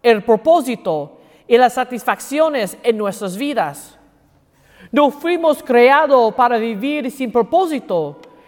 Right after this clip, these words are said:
ni vivir la vida pareci-, parcialmente. Finalmente, los magos aprenden dónde deben ir. Ahora hay una decisión que tienen que hacer.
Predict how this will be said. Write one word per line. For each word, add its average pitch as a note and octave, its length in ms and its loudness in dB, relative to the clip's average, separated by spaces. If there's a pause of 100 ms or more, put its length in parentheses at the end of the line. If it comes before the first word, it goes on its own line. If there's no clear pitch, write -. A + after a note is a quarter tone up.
(120)
ni C#4 160 2
vivir C#4 460 0
la C4 160 4
vida A#3 920 0
pareci-, A#3+ 540 0 (960)
parcialmente. A#3 1200 -2 (760)
Finalmente, B3+ 1080 0 (240)
los C4+ 220 2
magos D#4 520 2
aprenden C4+ 680 0
dónde D#4+ 340 2
deben A#3+ 580 2
ir. G3 680 -6 (440)
Ahora D4+ 600 4
hay C4+ 220 -2
una D#4 260 -4
decisión B3+ 800 -4
que C4 100 -2
tienen C4 1080 -6
que A#3+ 120 4
hacer. A3 600 -2